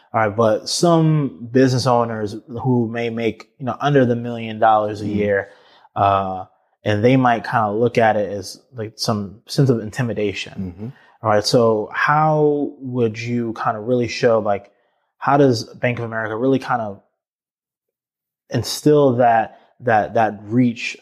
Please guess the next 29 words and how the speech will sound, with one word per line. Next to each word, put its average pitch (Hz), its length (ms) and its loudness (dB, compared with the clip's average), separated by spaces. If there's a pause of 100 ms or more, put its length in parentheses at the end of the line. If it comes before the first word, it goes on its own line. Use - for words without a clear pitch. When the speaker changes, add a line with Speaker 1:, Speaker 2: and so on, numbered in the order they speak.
(140)
Speaker 1:
in 127 140 -2
Speaker 2:
Mm-hmm. 120 80 -2
Speaker 1:
amongst 135 360 0
the 120 60 -4
community, 117 760 -2 (240)
you 117 80 -8
know, 107 220 4
through, 113 920 0
you 113 60 -16
know, 98 140 -2
its - 260 -4
own 113 400 2
centers 113 440 0
or 107 100 2
maybe 104 300 -2
with 98 200 -2
other 110 260 -2
Speaker 2:
Mm-hmm. - 80 -8
Speaker 1:
institutions 98 840 -4
that 98 360 4 (200)
might 104 240 -2
serve 92 380 -2
these 98 160 -6
different - 320 -4
communities? - 640 -18
Speaker 2:
Sure. 175 360 2 (400)
Great 160 240 4
question. 135 400 0
Uh, 95 320 -2